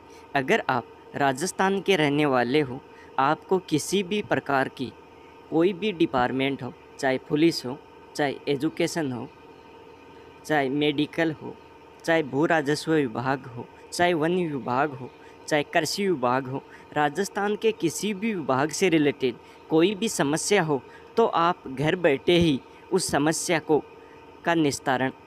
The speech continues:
पा सकते हो। इसके लिए आपको टोल फ्री नंबर वन एट वन पर कॉल करना पड़ेगा या फिर राजस्थान गवर्नमेंट की एक वेबसाइट है, जिस पर जाकर भी आप ऑनलाइन घर बैठे ही अपनी शिकायत को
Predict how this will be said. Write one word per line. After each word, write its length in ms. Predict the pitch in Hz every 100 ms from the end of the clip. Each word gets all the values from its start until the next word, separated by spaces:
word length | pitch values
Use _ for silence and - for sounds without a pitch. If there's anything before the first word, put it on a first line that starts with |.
| -
पा 120 | 135
सकते 420 | 131 147 143 160 143
हो। 140 | 175 - - - 180
इसके 300 | 175 - 240
लिए 300 | 202 147 147 -
आपको 440 | 143 - - 131 - - - 170
टोल 200 | 156 180
फ्री 240 | 175 233
नंबर 380 | 202 135 131 127 - 131
वन 280 | 131 196 - 143
एट 200 | 143 143
वन 240 | 131 180
पर 220 | 185 139 - - -
कॉल 200 | 151 165
करना 380 | 160 131 143 175
पड़ेगा 420 | - 135 120 147 - - -
या 160 | 143 196
फिर 220 | - 156 - - - -
राजस्थान 600 | 156 175 226 233 233 208
गवर्नमेंट 500 | 180 156 160 190 -
की 200 | 151 117 - - - - -
एक 160 | 175 170
वेबसाइट 600 | 139 165 160 208 196 160
है, 120 | 135 - - -
जिस 220 | 127 170 -
पर 180 | 233
जाकर 400 | 165 156 143 180
भी 200 | 175 190 -
आप 260 | 139 127 - - -
ऑनलाइन 540 | 156 160 156 147 135 - 143
घर 180 | 135 185
बैठे 360 | 160 135 160
ही 200 | 143 156 -
अपनी 320 | 156 147 135 - -
शिकायत 600 | - 160 - 139 147 -
को 200 | -